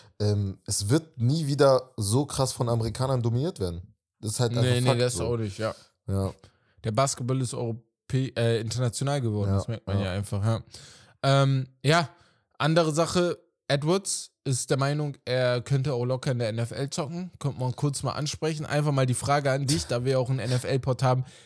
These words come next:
Speaker 2: Gibt es Spieler für dich, wo du denkst, oh, die könnten so direkt in die N F L?
Speaker 1: Boah,
Speaker 2: Ich hab
Speaker 1: gute
Speaker 2: einen.
Speaker 1: Frage. Ja, LeBron, ne?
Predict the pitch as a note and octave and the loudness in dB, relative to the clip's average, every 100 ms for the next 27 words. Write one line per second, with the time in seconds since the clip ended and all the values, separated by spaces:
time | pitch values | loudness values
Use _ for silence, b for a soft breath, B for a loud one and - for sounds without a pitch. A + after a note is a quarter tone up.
0 | B B G3 - F#3+ D3+ D#3+ D#3+ C3+ C#3+ | B B 0 2 0 0 2 2 2 0
1 | D3 C3 C#3 B2+ B2 C#3+ C3 - C#3 A#2+ | 0 0 -2 -2 0 0 -2 -2 0 0
2 | G#2+ C3+ C3 C3 A#2+ C3 - A#2 B2 A#2 | 0 -2 -2 -2 0 0 -2 -2 0 0
3 | G2+ A2+ G#2+ G#2+ G#2+ G2+ G2 G2 _ G#2 | -2 -4 -2 -2 -4 -4 -6 -6 _ 2
4 | A2 G#2+ G#2 A#2 A2 G2 G2+ G2 F2+ G2+ | 4 4 4 2 2 0 0 -2 -4 -6
5 | F2 F#2 D#2+ F2 G2 F#2 | -6 -6 -4 -4 -2 -2